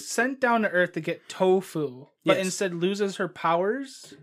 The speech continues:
Speaker 2: Yes, 'cause she ends up, uh, fighting a, one of those monsters.
Speaker 1: Yeah.
Speaker 2: And then when she goes to try and make, uh, Ayemu forget,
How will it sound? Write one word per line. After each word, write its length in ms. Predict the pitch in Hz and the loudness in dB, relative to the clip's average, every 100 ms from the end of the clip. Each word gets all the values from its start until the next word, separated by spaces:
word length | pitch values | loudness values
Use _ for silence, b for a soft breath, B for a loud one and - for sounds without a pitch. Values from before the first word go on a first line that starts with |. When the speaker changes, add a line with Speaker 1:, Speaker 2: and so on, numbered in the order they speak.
| - 202 | -16 -6
Speaker 2:
Yes, 380 | 170 156 - | 0 0 0
'cause 160 | - 156 | -4 -4
she 320 | 180 170 156 160 | -2 -6 -6 -2
ends 220 | 165 160 | 0 2
up, 220 | 160 151 | 0 0
uh, 140 | 143 | -4
fighting 480 | 139 151 147 147 151 147 | -2 -2 0 0 0 -2
a, 220 | 139 135 | -4 -4
one 180 | 143 135 | -4 -4
of 60 | |
those 240 | 139 139 143 | -4 -6 -4
monsters. 580 | 139 139 143 190 233 - | -4 -4 -2 -4 -4 -8
Speaker 1:
Yeah. 380 | 170 156 139 123 _ - | -6 -6 -8 -14 _ -4
Speaker 2:
And 140 | 170 | 0
then 140 | 175 170 | 0 0
when 100 | 160 | -2
she 160 | 160 | -2
goes 300 | 151 151 151 | 0 2 0
to 120 | 151 139 | -2 -4
try 220 | - 147 | -2 -2
and 100 | 143 | 0
make, 220 | 139 143 | -2 -4
uh, 140 | 135 | -6
Ayemu 360 | 135 139 139 135 | -2 -2 -2 -4
forget, 500 | - 131 131 143 170 | -8 -10 0 0 0